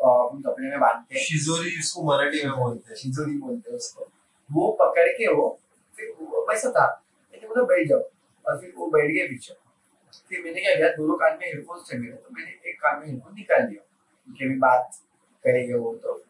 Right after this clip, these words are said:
Speaker 1: मुझे समझ नहीं आया। तो फिर मैं उनको पूछने लगा, अ, कि "कितना है?" तो उनको किलोमीटर बोलने नहीं आ रहा था, वो बोलते, "पास में ही है, थोड़ा थोड़ा जाओ, लगता समोर", ऐसा बोल के बोल रहे थे।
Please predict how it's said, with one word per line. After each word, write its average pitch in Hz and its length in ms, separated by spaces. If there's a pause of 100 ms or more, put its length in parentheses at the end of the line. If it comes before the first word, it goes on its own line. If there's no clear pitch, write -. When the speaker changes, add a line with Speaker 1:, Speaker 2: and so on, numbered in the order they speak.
Speaker 1:
मुझे 135 100
समझ 135 260
नहीं 127 200
आया। - 160 (540)
तो - 60
फिर - 100
मैं 165 120
उनको 160 220
पूछने 156 340
लगा, 143 180
अ, 139 540
कि 143 60
"कितना 156 340
है?" 143 280
तो - 300
उनको 147 140
किलोमीटर - 500
बोलने 160 200
नहीं 160 140
आ 135 60
रहा 127 100
था, - 120
वो 233 100
बोलते, 226 300
"पास 190 320
में 214 80
ही 196 60
है, 180 260
थोड़ा 175 140
थोड़ा 175 300
जाओ, 156 340
लगता - 240
समोर", 135 320
ऐसा 135 180
बोल 247 160
के - 60
बोल 175 280
रहे - 160
थे। - 40